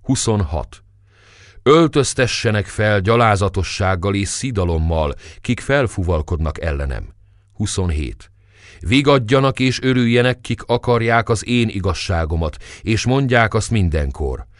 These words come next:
Magasztaltassék az Úr, ki akar békességet az ő szolgájának.” A fentebbi karének kezdetével Ádám, ki a zárda ajtajához lépett volt, ismét megállt, a tornyon egy kuvik kiállt,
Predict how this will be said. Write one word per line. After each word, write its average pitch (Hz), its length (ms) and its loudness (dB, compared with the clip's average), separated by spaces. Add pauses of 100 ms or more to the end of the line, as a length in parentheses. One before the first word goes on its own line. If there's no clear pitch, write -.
(240)
Magasztaltassék 113 1080 0
az 107 140 -2
Úr, 117 380 0 (340)
ki 113 160 -4
akar 107 400 2
békességet 113 800 0
az 98 160 -2
ő 113 180 2
szolgájának.” 71 960 -4 (840)
A 107 100 -2
fentebbi 120 520 0
karének 107 600 0
kezdetével 104 760 -2
Ádám, 107 480 2
ki 90 160 -4
a 82 80 0
zárda 85 520 -2
ajtajához 82 800 -2
lépett 85 440 -4
volt, 98 360 -2 (420)
ismét 117 520 0
megállt, 120 500 0
a - 80 -4
tornyon 113 500 0
egy 107 160 -2
kuvik 82 440 -4
kiállt, 80 540 -2